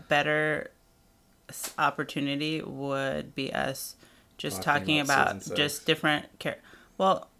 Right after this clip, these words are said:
Speaker 1: I don't even think nec-, like, season six, it, you know how long it's been since I watched season six? Over a year ago.
Speaker 2: Yeah.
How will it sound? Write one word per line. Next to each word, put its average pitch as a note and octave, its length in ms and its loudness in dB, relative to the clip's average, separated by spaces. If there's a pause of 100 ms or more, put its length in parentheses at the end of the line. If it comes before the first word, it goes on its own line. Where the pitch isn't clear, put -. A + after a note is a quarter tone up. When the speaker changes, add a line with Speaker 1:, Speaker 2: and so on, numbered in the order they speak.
Speaker 1:
I G3+ 100 0
don't G#3+ 200 0
even F#3 280 -2 (180)
think D#3 200 0
nec-, E3+ 280 -2
like, D#3+ 320 -2 (180)
season F#3+ 340 -2
six, F3 440 -2 (140)
it, - 200 -6
you E3+ 100 0
know F3 100 2
how G3 120 0
long F#3 180 0
it's F3 120 -6
been D#3 180 -2
since D#3+ 220 -4
I D3+ 80 2
watched D3+ 280 -4
season D3+ 300 -4
six? - 460 -8 (460)
Over F3 300 8
a D3+ 80 8
year C#3 320 6
ago. B2+ 320 4
Speaker 2:
Yeah. - 560 -6